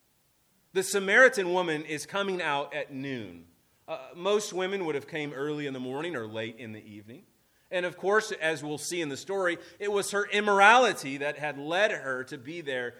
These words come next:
during the day when no one else would have been around. We were told later in the text that she had been, she had had five husbands, or,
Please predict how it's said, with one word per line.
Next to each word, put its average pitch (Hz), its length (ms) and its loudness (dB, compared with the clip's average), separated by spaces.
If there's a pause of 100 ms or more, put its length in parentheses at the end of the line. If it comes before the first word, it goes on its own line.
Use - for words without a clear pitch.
(120)
during 143 260 -6
the 131 80 -8
day 127 220 -4
when 117 180 -6
no 120 160 -6
one 127 140 -4
else 117 280 -6
would 110 100 -10
have 101 160 -12
been 98 320 -8
around. 101 540 -10 (1900)
We 120 100 -16
were 107 140 -8
told 110 300 -6
later 113 320 -4
in 107 80 -4
the 104 80 -8
text 107 400 -6
that 110 120 -10
she 110 340 -12 (300)
had 110 220 -6
been, 120 260 -4
she 135 200 -8
had 113 80 -4
had 117 320 -2
five 123 340 -2
husbands, 117 500 -8
or, 107 180 -10